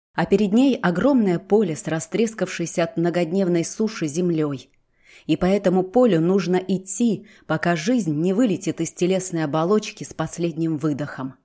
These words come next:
Это был даже не сон, а дрема, в которой мелькали воспоминания.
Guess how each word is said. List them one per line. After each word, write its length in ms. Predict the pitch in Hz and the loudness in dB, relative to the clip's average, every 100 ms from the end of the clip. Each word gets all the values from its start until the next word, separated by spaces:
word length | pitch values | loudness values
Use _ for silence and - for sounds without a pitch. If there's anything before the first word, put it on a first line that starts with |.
| _ _ _ _ _ _ _ _ _ | _ _ _ _ _ _ _ _ _
Это 180 | 262 269 | 0 4
был 160 | 240 247 | 4 6
даже 300 | 254 220 233 | 4 4 2
не 100 | 226 | 2
сон, 380 | - 277 233 | 2 2 4
а 60 | 165 | 2
дрема, 420 | 170 220 240 147 | 4 4 4 0
в 80 | - | -2
которой 360 | 165 196 202 185 | -2 0 2 4
мелькали 460 | 185 185 233 220 | 2 2 0 0
воспоминания. 920 | 151 156 - 151 156 160 156 147 143 | -2 -4 -4 0 0 -2 -4 -6 -10